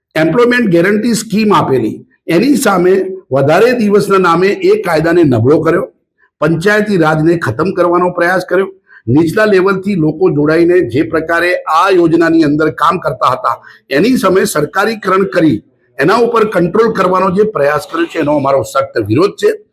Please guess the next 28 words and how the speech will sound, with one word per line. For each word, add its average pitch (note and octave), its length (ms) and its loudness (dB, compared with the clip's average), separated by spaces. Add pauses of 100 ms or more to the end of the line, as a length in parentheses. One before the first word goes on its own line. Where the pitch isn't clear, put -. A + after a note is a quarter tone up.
(560)
આ G3+ 280 0
કાયદો E3+ 360 2
રહેવો F3 260 4
જોઈએ, F#3+ 300 2 (340)
એ F3 120 0
અધિકાર E3 580 0
રહેવો E3+ 260 4
જોઈએ, C3 360 0 (240)
એની F#3 280 0
અમારી C3+ 440 0
માગણી B2 440 0
છે. G#2+ 160 -6
અને - 420 -2
આ A3+ 120 2
બાબતે F3+ 420 0 (520)
કેન્દ્રમાં G3 680 0 (1200)
ઓલ A3+ 140 2
ઇન્ડિયા B3+ 240 2
કોંગ્રેસ F#3 380 2
સમિતિ E3+ 320 -2
દ્વારા F3+ 260 0
સમગ્ર G3+ 540 0
દેશની E3 520 0
અંદર D3+ 400 -2 (1040)
મનરેગાની G3+ 680 2
બાબતમાં F3+ 680 0
આંદોલન D#3+ 540 0
થશે. F3+ 320 -2